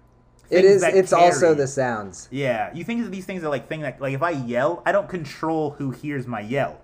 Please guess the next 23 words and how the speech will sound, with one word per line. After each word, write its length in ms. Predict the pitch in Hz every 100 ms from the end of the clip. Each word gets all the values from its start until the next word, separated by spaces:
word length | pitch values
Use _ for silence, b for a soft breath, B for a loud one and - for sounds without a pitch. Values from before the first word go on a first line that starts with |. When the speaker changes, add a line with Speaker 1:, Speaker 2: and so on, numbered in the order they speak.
| -
Speaker 2:
right? 340 | 127 139 135 b b
If 80 | 151
I 60 | 175
yell, 520 | 147 156 147 135 139 -
anyone 440 | 214 214 202 190
around 480 | 170 143 151 160 151
me 100 | 135
can 160 | 123 120
hear 220 | 131 131
the 100 | 107
yell. 360 | 110 104 101 - b b
In 80 | 180
the 80 | 190
same 240 | 185 214
way, 140 | 185 170
like, 200 | 127 117 _ -
hypothetically, 760 | 151 143 139 151 135 127 117
if 140 | 120 131
I, 440 | 123 120 113 107 - b b b _ _ -
uh, 360 | 113 107 101 95 _ _ -
light 260 | 139 143 147
a 60 |
match 640 | 117 131 123 - - -